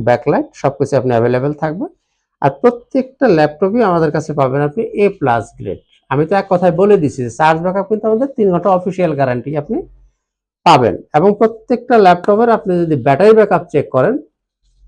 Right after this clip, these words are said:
আপনি আশি থেকে নব্বই, পঁচানব্বই এরকম আপনি ব্যাটারির হেলথ পাবেন, আশি থেকে নব্বই,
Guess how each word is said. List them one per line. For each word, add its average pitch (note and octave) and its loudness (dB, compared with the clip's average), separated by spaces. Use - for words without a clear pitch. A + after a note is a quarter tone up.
আপনি D3 2
আশি F3+ -2
থেকে A#3+ -2
নব্বই, F3 2
পঁচানব্বই E3+ 0
এরকম D#3+ -2
আপনি E3 -8
ব্যাটারির D#3 2
হেলথ F3 4
পাবেন, F3+ 2
আশি D#3+ -4
থেকে G3+ 0
নব্বই, F#3+ 2